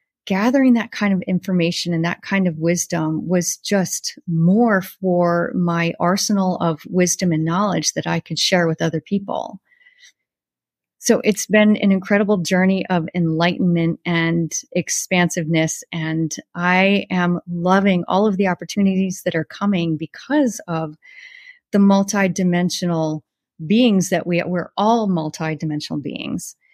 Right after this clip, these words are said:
And so allowing that multidimensionality to really be the forefront of who I am and to guide me, it's incredible the synchronicities that happen. It's incredible the, the people that show up and the insights that come in exactly when I need them.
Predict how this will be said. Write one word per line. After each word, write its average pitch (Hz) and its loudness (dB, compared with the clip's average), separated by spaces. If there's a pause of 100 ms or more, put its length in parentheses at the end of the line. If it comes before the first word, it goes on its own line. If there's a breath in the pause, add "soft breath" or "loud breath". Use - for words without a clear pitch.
(480 soft breath)
And 190 2
so 185 0
allowing 190 2
that 170 0
multidimensionality 175 -2
to 160 -6
really 170 0
be 160 0
the 170 0
forefront 170 -2
of 160 -2 (180)
who 185 0
I 165 0
am 175 4
and 165 0
to 170 -4
guide 170 0
me, 170 2
it's - -6
incredible 175 -2 (200 soft breath)
the 185 -2
synchronicities 170 0
that - -10
happen. - -6
It's 156 -4
incredible 170 0
the, 156 -2 (340 loud breath)
the 170 -8
people 208 0
that 170 0
show 165 2
up 156 0 (100)
and 160 0
the 160 -2 (320 loud breath)
insights 214 2
that - -6
come 190 2
in 185 2
exactly 165 -2
when 170 0
I 147 -2
need 147 2
them. 139 -4